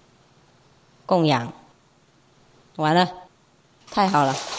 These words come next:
哎，所以我们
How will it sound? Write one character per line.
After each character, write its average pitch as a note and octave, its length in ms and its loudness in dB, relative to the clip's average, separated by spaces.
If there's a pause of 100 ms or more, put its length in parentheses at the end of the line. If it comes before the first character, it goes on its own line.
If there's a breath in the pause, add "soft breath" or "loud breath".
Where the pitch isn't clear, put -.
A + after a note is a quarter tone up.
(4000)
哎， E3+ 260 -10 (2250)
所 G3+ 240 -8
以 G#3 160 -2
我 E3 120 -2
们 F3 420 -6